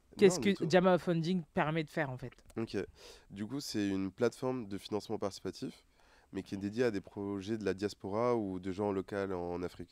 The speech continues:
Speaker 2: C'est-à-dire que des gens vont présenter leurs projets sur la plateforme et d'autres vont décider de les aider, soit avec de l'argent, en finançant, soit avec du temps.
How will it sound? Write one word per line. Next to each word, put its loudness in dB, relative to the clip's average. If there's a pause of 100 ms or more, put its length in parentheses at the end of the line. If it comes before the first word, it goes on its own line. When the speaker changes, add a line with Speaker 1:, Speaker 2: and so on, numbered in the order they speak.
Speaker 2:
C'est-à-dire -6
que -6 (560)
des -4
gens 2
vont -2 (100)
présenter -4
leurs 0
projets -6
sur -10
la -2
plateforme -6 (520)
et -6
d'autres -4
vont -4
décider -4
de -10
les -4
aider, -2
soit 2
avec 0
de -4
l'argent, 0 (200)
en -6
finançant, -4 (380)
soit -2
avec 0
du -8
temps. -4